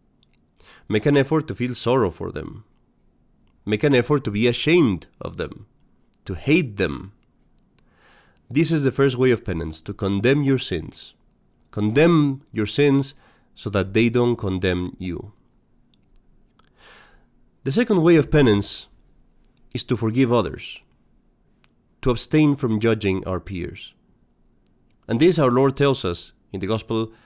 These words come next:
according to Saint Matthew chapter six, "If you don't forgive men their transgressions against you, neither will your heavenly Father forgive you your sins." And so whenever you wish to clean your sins,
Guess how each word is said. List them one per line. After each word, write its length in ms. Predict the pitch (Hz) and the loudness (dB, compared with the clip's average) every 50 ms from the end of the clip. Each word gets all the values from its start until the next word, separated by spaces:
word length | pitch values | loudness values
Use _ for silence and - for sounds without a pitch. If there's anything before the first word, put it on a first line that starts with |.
| _ _ - | _ _ -12
according 420 | - - - 107 101 98 104 98 | -12 -6 -2 -2 0 0 0 -2
to 80 | - 95 | -2 -6
Saint 200 | - - 98 98 | -6 -4 -4 -2
Matthew 380 | 107 123 143 139 139 - 90 85 | 0 2 0 0 0 -4 -10 -8
chapter 320 | - 92 90 - 101 98 | -8 -10 -8 -6 -6 -8
six, 340 | - - 151 143 131 - - - _ _ _ _ _ _ _ _ - - | -2 0 0 0 -2 -4 -14 -14 _ _ _ _ _ _ _ _ -10 -8
"If 100 | 104 107 | -6 0
you 140 | 117 117 | 0 0
don't 260 | 117 110 135 - 185 - | 2 4 2 2 2 2
forgive 320 | 190 180 151 151 165 156 | 0 0 2 2 2 4
men 320 | 156 147 143 131 113 104 | 4 4 4 4 2 2
their 160 | 98 101 95 90 | 0 0 -2 -2
transgressions 680 | - 113 104 101 98 - 117 113 113 107 127 113 - 117 | -2 -2 -2 -2 -2 -2 0 0 0 0 -2 -6 -4 -4
against 360 | 104 110 113 113 104 - - | -2 -2 -2 -2 -4 -6 -10
you, 220 | 85 82 - 107 _ _ _ _ _ _ _ _ _ _ _ _ _ _ _ _ - | -12 -12 -12 -14 _ _ _ _ _ _ _ _ _ _ _ _ _ _ _ _ -2
neither 320 | 107 113 131 156 175 180 170 | 2 2 4 6 4 4 4
will 200 | 165 165 156 143 | 4 4 4 4
your 140 | 143 139 127 | 4 2 4
heavenly 380 | 131 139 139 143 139 131 120 | 2 2 2 2 2 0 0
Father 400 | - - 120 117 107 110 113 127 | 0 2 2 2 2 2 0 0
forgive 480 | 127 - 107 95 98 101 120 156 170 135 | -2 -4 -8 -6 -4 0 0 0 0 0
you 260 | 104 90 78 78 90 - _ - | -2 -2 -4 -4 -8 -14 _ -10
your 160 | 87 85 82 | -8 -8 -8
sins." 560 | - - - - - - - - - - _ _ _ _ _ _ _ _ _ _ _ _ _ _ _ _ _ _ _ _ _ _ _ _ _ _ _ _ _ _ _ _ _ _ - - - - _ _ _ _ _ _ - | -8 -10 -12 -12 -12 -14 -18 -20 -20 -20 _ _ _ _ _ _ _ _ _ _ _ _ _ _ _ _ _ _ _ _ _ _ _ _ _ _ _ _ _ _ _ _ _ _ -20 -20 -20 -20 _ _ _ _ _ _ -10
And 120 | - 107 - | -10 -6 -2
so 100 | 131 123 | 0 2
whenever 300 | 123 139 185 226 233 262 | 4 6 4 4 4 4
you 160 | 202 202 196 | 2 2 2
wish 360 | 170 190 190 180 - - - - | 2 2 2 2 0 -2 -8 -8
to 80 | 131 | -10
clean 320 | - - 160 160 160 151 135 | -4 0 2 2 4 4 2
your 140 | 139 135 123 | 2 0 0
sins, 640 | - - 110 98 87 82 78 - - - - - | 0 0 0 0 0 -2 -6 -10 -14 -18 -18 -20